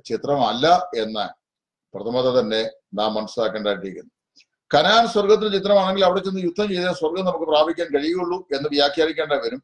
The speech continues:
അവിടെ എന്ത് യുദ്ധമാണ് നമുക്ക് ചെയ്യാൻ കഴിയുന്നത്? നമുക്ക് വേണ്ടിയുള്ള സ്വർഗപ്രാപ്തിക്കുള്ള എല്ലാ പോരാട്ടവും കർത്താവായ യേശു ക്രൂശിൽ നിവർത്തിച്ചു എന്നാണ് പൗലോസ് വായിക്കുന്നത്. ക്രൂശിന്മേൽ വെച്ച് ശത്രുത്വം ഇല്ലാതെയാക്കി.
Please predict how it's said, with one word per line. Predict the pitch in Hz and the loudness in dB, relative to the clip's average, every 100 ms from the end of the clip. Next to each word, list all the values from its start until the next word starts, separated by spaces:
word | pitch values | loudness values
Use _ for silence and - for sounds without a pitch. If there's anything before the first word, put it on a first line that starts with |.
| - | 0
അവിടെ | 120 147 | 2 4
എന്ത് | 147 175 | 2 0
യുദ്ധമാണ് | 190 175 175 170 | -2 0 0 0
നമുക്ക് | 160 | -2
ചെയ്യാൻ | 151 156 143 | -2 -2 0
കഴിയുന്നത്? | 135 127 113 113 - _ _ _ _ 127 | -2 -2 -2 -2 -6 _ _ _ _ -2
നമുക്ക് | 131 170 175 | 2 2 2
വേണ്ടിയുള്ള | 180 190 185 170 165 | 2 4 6 6 4
സ്വർഗപ്രാപ്തിക്കുള്ള | 165 151 147 165 160 160 160 165 156 151 | 4 2 4 4 4 4 2 -4 0 2
എല്ലാ | 139 139 160 170 139 | 2 2 2 2 0
പോരാട്ടവും | 135 143 143 151 156 170 - | 4 6 4 2 -2 -4 -6
കർത്താവായ | 123 143 151 156 151 | 0 4 6 6 4
യേശു | 135 139 - - | 2 -4 -10 -12
ക്രൂശിൽ | 135 139 147 | -6 -6 -6
നിവർത്തിച്ചു | 143 131 143 165 147 | -6 -4 -4 -6 -6
എന്നാണ് | 135 131 | -4 -4
പൗലോസ് | 127 151 147 | 0 -2 0
വായിക്കുന്നത്. | 143 120 117 110 110 | -4 0 0 0 -8
ക്രൂശിന്മേൽ | - 143 147 143 143 139 | -6 -6 -4 -2 -2 2
വെച്ച് | 143 - 151 - _ _ _ | 2 4 2 0 _ _ _
ശത്രുത്വം | - 127 117 139 135 131 131 110 | -4 0 2 0 0 -2 -4 -2
ഇല്ലാതെയാക്കി. | 113 117 113 101 - | 4 4 4 -2 -6